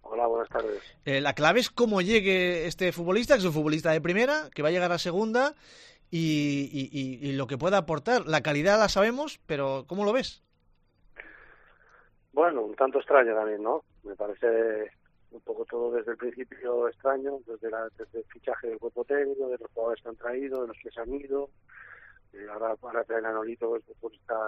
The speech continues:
Speaker 1: ya, eh, vamos a decir, veterano, evidentemente con mucha calidad, no voy a descubrir a Nolito, pero bueno, también es cierto de que, de que viene pues quizás porque no tenga nada de primera división.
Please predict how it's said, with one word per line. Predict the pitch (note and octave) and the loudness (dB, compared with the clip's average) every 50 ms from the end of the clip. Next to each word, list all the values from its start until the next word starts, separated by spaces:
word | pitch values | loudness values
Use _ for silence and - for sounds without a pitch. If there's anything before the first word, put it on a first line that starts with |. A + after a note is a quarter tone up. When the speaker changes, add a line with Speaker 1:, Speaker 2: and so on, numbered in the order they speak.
| G#2 A2 | -4 -6
Speaker 1:
ya, | A2 A2 A2 A2 A2 A2 G#2+ G#2+ G#2 _ _ _ _ _ _ _ - - | -4 -4 -4 -4 -4 -4 -6 -8 -12 _ _ _ _ _ _ _ -20 -20
eh, | - G#2+ G#2+ G2+ - - _ _ _ _ _ _ | -18 -18 -18 -18 -20 -20 _ _ _ _ _ _
vamos | - G#2+ G#2 - - | -16 -16 -10 -6 -6
a | G#2+ | -6
decir, | G2+ - A2+ G2 | -6 -6 -10 -4
veterano, | - A2+ G#2+ - A#2 B2 C3+ C#3+ C#3+ C#3+ D3 D3 D3+ D#3 D#3+ - _ _ _ _ _ _ _ _ _ _ _ | -2 -2 -2 2 4 6 6 6 6 4 2 2 2 0 -2 -6 _ _ _ _ _ _ _ _ _ _ _
evidentemente | - F#2+ G2 G#2 G2 - G#2 G#2 G#2+ G#2+ G#2 | -14 -12 -12 -12 -10 -10 -10 -8 -8 -8 -8
con | - G2+ G#2 | -8 -8 -8
mucha | G#2+ A2 - A2+ G#2+ | -10 -6 -4 -2 -2
calidad, | G#2+ A2 G#2+ G#2+ A2+ A#2 A#2+ B2+ B2+ | 0 0 0 0 2 2 0 0 -2
no | A#2 G#2+ G2+ | -6 -8 -8
voy | G2+ G2+ | -8 -8
a | G2+ G2 | -8 -10
descubrir | G2 - - G#2+ G2+ A2 G#2 G#2 | -12 -12 -10 -8 -8 -6 -6 -6
a | G2 F#2+ G2 | -6 -6 -8
Nolito, | F#2+ G#2 F#2+ A#2 A#2 - B2 A#2 | -10 -10 -10 -10 -10 -10 -12 -12
pero | A2 G#2 G2 G2 | -12 -12 -10 -10
bueno, | G#2 G#2+ A#2+ A#2+ _ | -12 -14 -16 -20 _
también | _ _ - G#2 | _ _ -20 -20
es | G2+ - _ | -20 -14 _
cierto | A2+ G#2+ - - A#2+ | -12 -10 -10 -8 -8
de | A#2+ A#2 | -8 -8
que, | - A2+ A2 G#2+ G#2 G2+ F#2+ - _ - - - - - - - - - - - - _ _ - _ _ _ _ - | -6 -4 -4 -4 -4 -4 -8 -12 _ -20 -20 -20 -20 -20 -20 -20 -20 -20 -20 -20 -20 _ _ -20 _ _ _ _ -12
de | G#2+ G#2+ G#2 G2+ | -8 -8 -8 -6
que | - G#2 | -8 -8
viene | F#2+ G2+ G#2 A2 A2 | -8 -6 -6 -6 -6
pues | - A2+ A2+ - | -6 -8 -10 -10
quizás | - A2 - A2 - | -10 -8 -6 -6 -6
porque | _ A#2 A2 B2 | _ -8 -8 -8
no | C3 C3 | -8 -6
tenga | A2+ A2+ G#2+ G2+ G#2+ G#2 G#2 G2 F#2+ F#2+ F#2+ F2+ - - _ _ _ A2 G2+ G2 G2 | -6 -6 -6 -4 -4 -4 -4 -4 -4 -6 -8 -10 -14 -18 _ _ _ -18 -16 -12 -8
nada | G#2+ G#2+ G#2 G#2 | -6 -4 -4 -4
de | G#2 | -4
primera | - G2 G2+ G2+ G2 F#2+ | -6 -8 -8 -8 -8 -8
división. | F#2 F#2 - - C3+ D3 B2 | -8 -10 -10 -10 -10 -10 -10